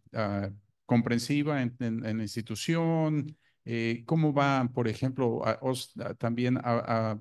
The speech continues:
a determinar si van a te-, utilizar diferentes sistemas? Porque hay varios sistemas. Ustedes utilizaron el chat G P T tre-, tres punto cinco,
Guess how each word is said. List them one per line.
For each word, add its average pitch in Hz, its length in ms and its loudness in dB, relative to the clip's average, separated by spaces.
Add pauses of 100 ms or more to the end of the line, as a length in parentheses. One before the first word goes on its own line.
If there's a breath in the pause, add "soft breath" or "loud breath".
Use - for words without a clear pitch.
a 107 260 -4 (580)
determinar 120 800 4
si 127 160 -2
van 123 200 2
a 117 120 0
te-, 113 140 -6
utilizar 113 500 -2
diferentes 120 640 2
sistemas? 123 760 0
Porque 107 640 -4
hay 110 300 0
varios 113 460 0
sistemas. 120 580 -2
Ustedes 127 300 0
utilizaron 123 580 0
el 110 300 -2
chat 123 260 2
G 123 160 -6
P 123 140 -4
T 120 160 -4
tre-, 113 240 -4 (140)
tres 120 200 -4
punto 107 260 -4
cinco, 131 500 2